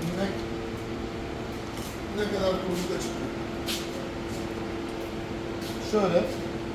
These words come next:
yaklaşır mısınız? İlk başta iç tamburun ayarını yapmak için manuele alıyoruz.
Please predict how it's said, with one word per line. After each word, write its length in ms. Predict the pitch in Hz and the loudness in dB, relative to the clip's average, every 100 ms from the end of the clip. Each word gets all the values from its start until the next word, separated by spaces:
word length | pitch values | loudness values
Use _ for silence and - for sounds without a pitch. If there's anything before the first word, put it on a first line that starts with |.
| - - - | -2 -2 6
yaklaşır 360 | 175 175 185 214 | 6 6 4 2
mısınız? 280 | 170 - - - - - - - - 330 339 339 339 339 - - - - - - - - | 0 0 -2 -2 -4 -4 -4 -4 -4 -2 -2 0 0 0 0 0 0 0 0 -2 0 8
İlk 180 | 226 226 | 10 12
başta 380 | 196 - 220 233 - - - - - - - | 10 12 12 10 6 -2 -2 -2 -2 4 10
iç 180 | 208 | 12
tamburun 360 | - 202 180 170 | 12 12 12 12
ayarını 260 | 170 170 170 | 12 12 12
yapmak 300 | 160 185 - | 12 10 8
için 240 | 151 123 | 8 10
manuele 340 | 120 170 208 | 12 12 12
alıyoruz. 560 | 214 202 202 196 202 | 12 12 12 12 12